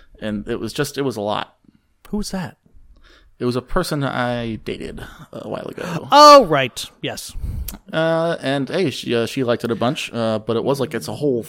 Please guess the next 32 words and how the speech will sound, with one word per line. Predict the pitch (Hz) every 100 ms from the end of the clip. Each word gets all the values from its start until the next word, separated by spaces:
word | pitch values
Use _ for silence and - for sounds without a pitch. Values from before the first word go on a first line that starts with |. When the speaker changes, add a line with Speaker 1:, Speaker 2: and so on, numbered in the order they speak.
| -
Speaker 1:
it's | 139
a | 143
lot | 135 147
of, | 117 -
it | 143 -
was | 143
probably | - 202 143
twelve | - 156 117
lines, | 147 117 98 101
and | 107
it | 104
was, | 110 113
like, | 107
her | 113
whole | 110 135 110
back. | 110 90 -
So | 107
it |
would | 104 123
be | 117
a | 95
large, | 104 107 104 101 - -
uh, | 95 85
tattoo | - 98 - 101
to | 104 104
get | 98
twelve | - - - -
lines | - 73 -
done. | - - - _ -
Speaker 2:
Yeah. | 143 135 139 - _ - - - - - _ _ _ _
So | - 269
yeah, | 294